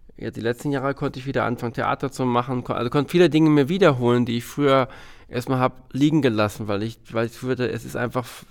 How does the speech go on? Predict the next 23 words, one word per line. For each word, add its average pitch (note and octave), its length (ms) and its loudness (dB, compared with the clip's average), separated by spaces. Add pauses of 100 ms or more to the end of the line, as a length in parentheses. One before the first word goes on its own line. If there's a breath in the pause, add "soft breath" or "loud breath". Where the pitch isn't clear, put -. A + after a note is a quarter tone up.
(200)
ich - 140 -16
konnte C#3+ 260 -2
nicht C3 180 -2
alles B2 180 -4
parallel A#2 400 0
machen E3+ 400 -2 (320 loud breath)
und - 100 -6
ich A#2 100 -10
wusste, D#3 300 -2
im B2+ 260 -2
Bereich B2 340 0
Humor C3 380 -2
war B2+ 140 2
ich B2+ 120 -8
wirklich C3 260 -10
gut. B2+ 420 0
Das - 100 -12
hab A#2+ 100 -4
ich B2 120 -10
gespürt, B2 500 -2
so. F#2+ 260 -6 (680 loud breath)
Und, A2+ 380 0
ähm, A2 480 -2